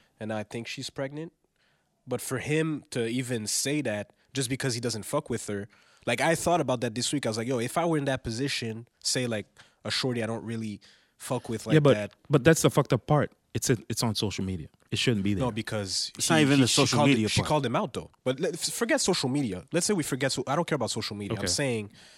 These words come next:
Speaker 1: if I were to be in that position where, okay, like, I'm fucking with a shorty, we're not really involved like that
Speaker 2: And she gets
Speaker 1: anymore.
Speaker 2: pregnant.
Speaker 1: She gets pregnant.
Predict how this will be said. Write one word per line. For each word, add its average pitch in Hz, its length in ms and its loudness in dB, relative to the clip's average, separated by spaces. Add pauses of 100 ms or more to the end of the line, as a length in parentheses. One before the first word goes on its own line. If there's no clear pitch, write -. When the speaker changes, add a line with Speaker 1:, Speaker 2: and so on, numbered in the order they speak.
(180)
Speaker 1:
if 135 160 -4
I 160 100 4
were 170 120 4
to 160 120 -2
be 147 120 0
in 139 80 2
that 123 140 2
position 120 460 -2
where, 101 260 -4
okay, 113 340 -4
like, 95 280 -8
I'm 101 100 -6
fucking 113 280 -8
with 104 140 -4
a - 20 -8
shorty, 104 440 -6 (420)
we're 113 100 -4
not 110 160 -2
really 110 240 -2
involved 101 440 -4
like 98 160 -6
that 95 240 -6
Speaker 2:
And 107 100 -6
she 104 100 -2
gets 104 140 0
Speaker 1:
anymore. 98 240 2
Speaker 2:
pregnant. - 180 -14
Speaker 1:
She - 120 -6
gets 104 160 -4
pregnant. 101 440 -6